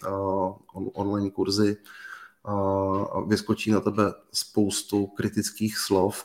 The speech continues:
který často jsou to hejtři, který asi nemá smysl úplně,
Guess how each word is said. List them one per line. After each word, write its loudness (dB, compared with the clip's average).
který 0
často 8
jsou 8
to 10
hejtři, 4
který 2
asi -6
nemá 2
smysl -2
úplně, 4